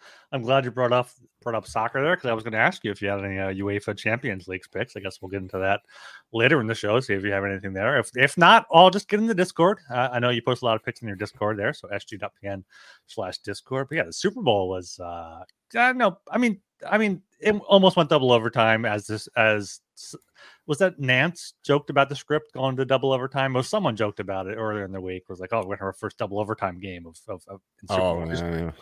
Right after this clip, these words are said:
Speaker 2: I missed it. Yeah, every-, everyone was wondering what, what happens when the, when the, the clock runs out.
Speaker 1: Yeah,
Speaker 2: I, I
Speaker 1: and,
Speaker 2: don't
Speaker 1: and
Speaker 2: know.
Speaker 1: the, the broadcast didn't,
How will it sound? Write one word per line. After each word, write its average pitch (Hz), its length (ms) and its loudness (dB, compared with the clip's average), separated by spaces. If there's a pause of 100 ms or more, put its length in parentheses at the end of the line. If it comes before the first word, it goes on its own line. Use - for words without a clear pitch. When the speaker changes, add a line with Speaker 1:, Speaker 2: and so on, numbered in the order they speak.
Speaker 2:
I 85 80 -8
missed 87 340 -6
it. 78 160 -8 (200)
Yeah, 98 200 4
every-, 110 220 8
everyone 156 160 8
was 127 120 4
wondering 143 300 6
what, 147 160 4
what 151 140 2
happens 151 360 -2
when 143 140 2
the, 143 120 2
when 139 100 -2
the, 135 140 -2 (100)
the 127 80 -4
clock 147 320 2
runs 113 240 2
out. 80 180 0
Speaker 1:
Yeah, - 140 -8
Speaker 2:
I, - 140 -8
I - 20 -2
Speaker 1:
and, 92 60 -4
Speaker 2:
don't 220 240 2
Speaker 1:
and 196 120 6
Speaker 2:
know. 208 60 4
Speaker 1:
the, 151 80 -4 (420)
the 170 100 4
broadcast 240 840 4
didn't, 190 380 4